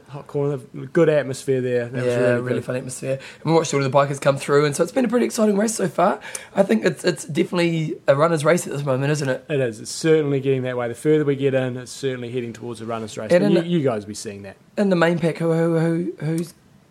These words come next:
Speaker 1: Every, uh, no, not everybody's there. There's, there's a lot of, uh, different names there. A lot of names that you thought, "Oh, I think they'll probably do well," but they were sort of,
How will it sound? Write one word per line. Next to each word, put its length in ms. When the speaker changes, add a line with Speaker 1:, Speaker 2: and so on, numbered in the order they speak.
Speaker 1:
Every, 280
uh, 300
no, 260
not 180
everybody's 360
there. 160
There's, 260
there's 180
a 60
lot 180
of, 260
uh, 220
different 320
names 240
there. 140
A 20
lot 180
of 60
names 320
that 120
you 120
thought, 480
"Oh, 60
I 140
think 220
they'll 120
probably 220
do 120
well," 220
but 160
they 80
were 80
sort 220
of, 300